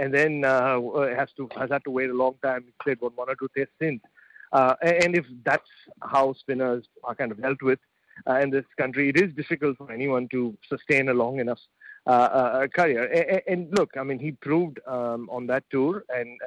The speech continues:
uh, a few times before on either side of that performance that he can hold his own. But, I mean, especially as a spinner, uh, and you, I've spoken to a lot of spinners who come from the subcontinent, if the, if you're always put under the cosh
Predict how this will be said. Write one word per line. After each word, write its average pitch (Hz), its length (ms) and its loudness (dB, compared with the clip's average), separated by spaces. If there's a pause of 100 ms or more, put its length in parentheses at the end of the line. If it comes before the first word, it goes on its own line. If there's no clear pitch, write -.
uh, 117 460 -4
a - 20 -6 (340)
few 139 100 0
times 120 300 -2 (460)
before 131 400 4
on 123 200 0
either 135 220 0
side 117 180 0
of 139 140 2
that 117 160 -2 (140)
performance 120 500 -10
that 131 160 -2 (360)
he 151 100 0
can 160 400 0
hold 139 340 4
his 123 160 -2
own. 120 260 -2
But, 127 180 2 (280)
I - 40 -10
mean, - 100 -8 (120)
especially - 600 -2
as 185 140 2
a 127 80 -8
spinner, 160 340 0 (440)
uh, 127 260 4
and 120 180 -4
you, 135 200 -2
I've 117 180 0
spoken 147 260 -2
to 127 80 4
a 120 120 4
lot 131 100 4
of 127 100 -4
spinners 120 380 -2
who 120 140 -4
come 131 200 -4
from 127 140 -6
the 120 120 -2
subcontinent, 117 640 -4 (380)
if 165 140 4 (260)
the, 147 160 -2 (220)
if 175 160 0
you're 170 140 6
always 185 400 2
put 160 140 -2
under 143 160 2
the 127 120 0
cosh 123 280 -2